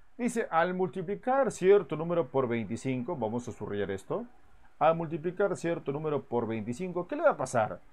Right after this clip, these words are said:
Este aumenta en trescientos sesenta. Este aumenta a trescientos sesenta. Bueno, ¿cómo, cómo así? ¿Cómo es esto? A ver, quiere decir que si yo multiplico un número X, lo multiplico por veinticinco,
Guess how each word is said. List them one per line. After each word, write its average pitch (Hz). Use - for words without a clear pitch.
Este 214
aumenta 196
en 170
trescientos 160
sesenta. 139
Este 135
aumenta 120
a 127
trescientos 107
sesenta. 85
Bueno, 90
¿cómo, 180
cómo 175
así? 170
¿Cómo 170
es 143
esto? 95
A -
ver, 90
quiere 220
decir 233
que 185
si 143
yo 220
multiplico 190
un 160
número 170
X, 151
lo 113
multiplico 127
por 113
veinticinco, 175